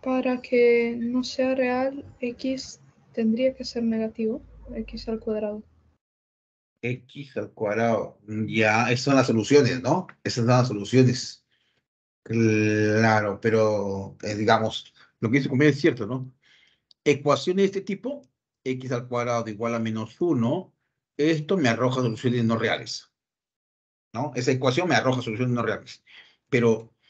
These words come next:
Speaker 2: si yo tengo la ecuación, entonces yo pregunto, ¿qué condiciones debe cumplir esa ecuación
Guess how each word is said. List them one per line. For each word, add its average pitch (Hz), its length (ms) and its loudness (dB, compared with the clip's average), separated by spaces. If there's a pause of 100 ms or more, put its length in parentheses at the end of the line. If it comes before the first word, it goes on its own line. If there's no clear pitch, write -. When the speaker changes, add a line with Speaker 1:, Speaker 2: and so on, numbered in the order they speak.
(260)
Speaker 2:
si - 220 -2
yo 175 180 4
tengo 226 240 8
la 208 80 6
ecuación, 135 720 0 (180)
entonces 131 480 -2
yo 127 240 -2
pregunto, 110 560 -4
¿qué 220 440 4
condiciones 123 1600 0
debe 127 280 0
cumplir 123 600 2
esa - 260 -6 (100)
ecuación 147 840 -2